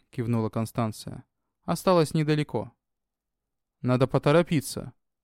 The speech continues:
Он мог уехать еще дальше». «Так испугался монголов?»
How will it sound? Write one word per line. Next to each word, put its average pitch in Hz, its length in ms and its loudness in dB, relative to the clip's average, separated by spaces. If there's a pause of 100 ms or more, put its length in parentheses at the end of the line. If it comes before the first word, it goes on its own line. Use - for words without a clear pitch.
Он 180 220 2
мог 185 220 4
уехать 170 420 2
еще 160 340 2
дальше». 120 520 0 (1300)
«Так 143 240 2
испугался 139 520 2
монголов?» 131 640 2